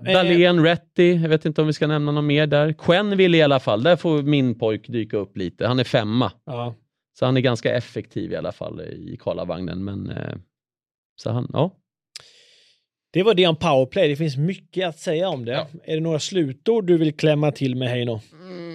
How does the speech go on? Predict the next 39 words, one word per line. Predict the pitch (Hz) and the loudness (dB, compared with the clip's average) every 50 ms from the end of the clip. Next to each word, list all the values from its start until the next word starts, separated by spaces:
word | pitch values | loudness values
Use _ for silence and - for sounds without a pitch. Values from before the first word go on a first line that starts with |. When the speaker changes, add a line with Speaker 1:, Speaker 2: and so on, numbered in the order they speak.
| 165 165 160 160 160 156 151 147 143 135 131 123 117 110 104 110 104 _ - 160 | -14 -14 -14 -14 -14 -14 -14 -16 -16 -18 -18 -20 -20 -20 -20 _ _ _ -12 -4
Speaker 1:
Är | 160 | 0
det | 143 | 2
Speaker 2:
Nä. | 160 | 4
Speaker 1:
någonting | 175 180 185 180 - 180 170 170 | 4 4 4 2 2 2 4 4
du | 165 | 4
känner | - - 180 170 160 | 4 4 4 4 6
att | 160 156 | 4 6
du | 165 165 | 6 6
inte | 156 143 135 143 | 4 4 4 4
fått | 151 151 151 | 2 4 4
lufta | 170 175 156 - - - - 170 170 | 4 4 4 2 0 0 2 4 4
i | |
ditt | 170 165 143 - - | 4 4 2 0 -2
powerplay? | - 175 160 143 135 131 - 151 143 139 139 | 0 2 4 4 4 2 2 2 4 4 6
Speaker 2:
Eh, | 196 180 180 180 185 190 190 190 196 196 196 196 196 196 190 175 - - - - - - - - _ _ _ - 117 135 143 | 6 6 6 6 6 6 6 6 6 6 6 6 4 4 2 2 -2 -6 -16 -20 -20 -20 -20 -20 _ _ _ -18 -16 -10 -4
nej, | 135 147 160 175 202 226 233 208 190 180 185 | 0 2 4 4 4 4 4 4 4 4 4
jag | 196 185 190 | 4 2 2
tycker | - 196 190 - - 190 | 0 -4 -2 0 4 6
jag | 185 185 | 6 6
är | 170 | 6
rätt | 175 160 147 _ | 4 2 0 _
nöjd | - 143 143 160 185 175 143 117 | 2 2 4 4 4 4 4 4
där. | 104 107 107 107 | 4 4 4 6
Jag, | 107 107 113 117 123 127 127 127 | 4 4 2 0 -2 -4 -4 -2
jag, | 139 139 139 135 | -2 -2 0 0
jag | 143 156 | 2 2
gillar | 160 165 165 151 131 139 156 | 2 4 4 2 4 4 4
den | 151 139 123 | 4 4 2
här | 117 113 | 2 0
Hartman | 107 120 139 139 _ - - 127 113 110 113 | 0 0 -2 -2 _ -10 -6 -6 -4 -4 -4
fjärdeplats. | 110 - 117 101 107 120 135 113 - - - 160 127 120 - - - | -2 0 2 2 2 2 0 0 -2 -4 -2 -2 -2 -2 -4 -8 -4
<laughs> | - | -2
Jag | 180 160 156 - - | 0 0 0 0 -2
tyckte | - 165 - 165 | -6 -4 -2 0
det | 147 | 0
var | 127 127 120 | 0 0 -4
kul. | - 139 131 117 127 | -4 -4 -4 -2 0
Han, | 143 147 131 | 0 -2 -2
Speaker 1:
Ja. | 127 | -4